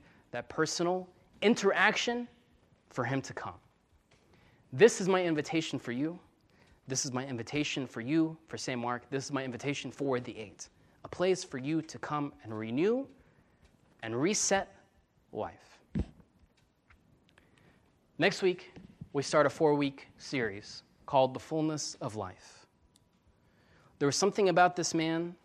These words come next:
that sparked an interest in Andrew and John and Philip and Nathanael. But they left everything because they saw something in Jesus that they never knew existed. They saw the fullness of life.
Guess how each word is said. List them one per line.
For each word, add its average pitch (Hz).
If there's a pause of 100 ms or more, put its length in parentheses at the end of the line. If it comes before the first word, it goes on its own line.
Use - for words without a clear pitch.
(120)
that 135
sparked 156
an 151
interest - (960)
in 139
Andrew 139
and 113
John 104 (380)
and 113
Philip 135
and 127
Nathanael. 120 (1300)
But 131
they 135
left 170
everything 139 (100)
because 135
they 135
saw 170
something 165
in 131
Jesus 127
that 131
they 131
never 135
knew 131
existed. 110 (880)
They 127
saw 185
the 165
fullness 139
of 107
life. -